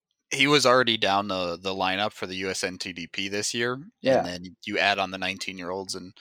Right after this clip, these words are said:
Speaker 1: it shouldn't come as a surprise that he was cut.
Speaker 2: De-, definitely not. I mean, that defense, it really was, I mean, it, it really was deep with talent.
Speaker 1: Right.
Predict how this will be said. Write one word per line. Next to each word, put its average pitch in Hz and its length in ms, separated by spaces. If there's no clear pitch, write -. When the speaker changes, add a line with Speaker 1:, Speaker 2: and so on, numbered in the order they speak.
Speaker 1:
it 127 120
shouldn't 139 300
come 113 180
as 101 100
a 98 80
surprise 80 480
that - 120
he 78 60
was 71 160
cut. - 200
Speaker 2:
De-, 202 360
definitely 131 440
not. 95 320
I 127 100
mean, 143 180
that 156 200
defense, 123 680
it 151 100
really 147 380
was, 113 720
I 107 60
mean, 117 160
it, 120 180
it 139 60
really 131 260
was 110 280
deep 117 440
with 98 240
talent. 90 360
Speaker 1:
Right. - 260